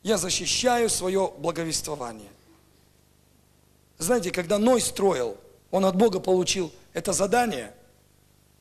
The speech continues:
Он говорит: "Вы нас должны уразуметь как домостроителей. И мы строим ковчег, которым мы спасёмся". И люди, многие говорили ему, что это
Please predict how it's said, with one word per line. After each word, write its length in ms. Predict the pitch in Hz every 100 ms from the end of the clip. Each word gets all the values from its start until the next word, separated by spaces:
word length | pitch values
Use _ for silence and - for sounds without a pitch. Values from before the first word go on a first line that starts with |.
| -
Он 100 | 196
говорит: 240 | 196 - -
"Вы 220 | - 269
нас 180 | 277 208
должны 320 | 185 175 202 190
уразуметь 480 | 202 180 214 185
как 160 | - 170
домостроителей. 960 | 208 220 - 240 262 233 143 123 107 - _ _ _ _ _ -
И 60 | 208
мы 100 | 220
строим 340 | - 240 220
ковчег, 500 | 220 220 277 285 - - - _ -
которым 500 | 190 - 233 247 277
мы 100 | 240
спасёмся". 680 | - 226 294 247 180 110 - - - - - _ _ _ -
И 80 | 247
люди, 520 | 294 330 226 202 - -
многие 460 | 214 294 311 247 233
говорили 460 | 233 240 247 214
ему, 240 | 190 170 143
что 160 | 190
это 200 | 160 143